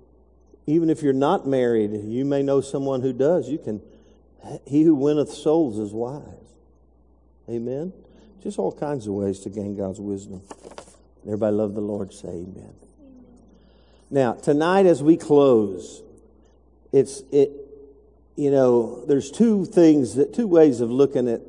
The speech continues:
at projects. All's well that begins well. That's true. But you can not begin well and still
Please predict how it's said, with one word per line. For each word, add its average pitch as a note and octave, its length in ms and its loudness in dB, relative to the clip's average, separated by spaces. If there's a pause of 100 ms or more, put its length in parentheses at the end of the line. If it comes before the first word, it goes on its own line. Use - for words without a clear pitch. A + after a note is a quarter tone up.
at A2+ 240 -6
projects. A2 640 0
All's F#3+ 400 10
well A3 320 10
that F#3 280 8 (1080)
begins E3 560 10
well. G#3 540 4 (260)
That's - 340 4 (120)
true. A3+ 600 -2 (1500)
But D#3+ 260 6
you A3 180 6
can E3+ 520 6
not G#3+ 320 6
begin E3 420 6
well D#3 300 6
and D3+ 220 2
still D#3 760 4